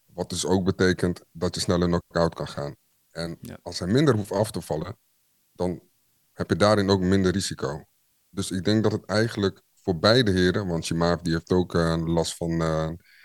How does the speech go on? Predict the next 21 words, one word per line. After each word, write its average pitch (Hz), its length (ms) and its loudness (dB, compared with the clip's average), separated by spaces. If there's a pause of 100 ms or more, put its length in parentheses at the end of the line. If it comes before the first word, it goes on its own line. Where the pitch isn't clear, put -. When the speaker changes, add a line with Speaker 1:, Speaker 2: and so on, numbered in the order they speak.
(360)
Speaker 1:
eh, 71 260 -6
die 92 140 2
haalt 90 220 6
ook 98 60 4
niet 98 120 4
makkelijk 92 360 0
zijn - 160 -10
gewicht, 87 300 -2
om 90 60 0
het 85 100 -2
zo 85 160 -2
te - 100 -4
noemen. 82 320 -2 (520)
Ehm, 85 280 -2 (100)
ik 98 140 -4
denk 135 140 4
dat 113 100 2
het 113 140 -8
voor 95 160 0
beide, 107 440 4
eh, 80 300 -6